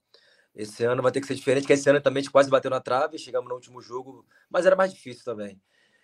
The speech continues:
É... mas esse ano a gente tava bastante confiante, a gente tinha um grupo, assim, bom, assim,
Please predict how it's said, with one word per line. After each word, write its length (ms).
É... 640
mas 140
esse 180
ano 80
a 20
gente 100
tava 120
bastante 320
confiante, 640
a 60
gente 240
tinha 100
um 80
grupo, 260
assim, 520
bom, 320
assim, 400